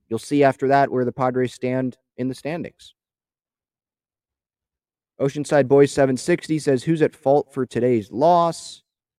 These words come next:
Probably Morejon and Martinez. Um, I mean, Manny hit his thirtieth home run of the year. Profar homered. Doubled in a run.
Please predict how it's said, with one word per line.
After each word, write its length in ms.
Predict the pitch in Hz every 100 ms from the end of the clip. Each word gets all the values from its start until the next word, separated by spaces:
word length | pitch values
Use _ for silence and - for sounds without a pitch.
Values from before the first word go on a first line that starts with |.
| _ _ _ _ _ _ _ _ -
Probably 1000 | - 147 165 190 196 202 196 196 196 190 - _
Morejon 540 | 151 165 175 165 170 175
and 100 | 170
Martinez. 840 | 165 160 170 180 185 196 180 - - -
Um, 460 | 117 113 117 117 -
I 60 |
mean, 180 | 123 117
Manny 320 | 120 147 165
hit 140 | 165 156
his 120 | 139
thirtieth 380 | 156 160 156 151
home 200 | 156 156
run 120 | 156
of 80 | 147
the 80 | 147
year. 360 | 156 156 160 _ _ _ _ _ _ _ _ _ _ _ _ _ _ _ _ _
Profar 420 | - 156 165 156
homered. 440 | 143 147 143 143 139 _ _ _ _ _ _ _ 143
Doubled 420 | 139 151 147 139
in 80 | 135
a 60 |
run. 480 | 135 139 139 139 135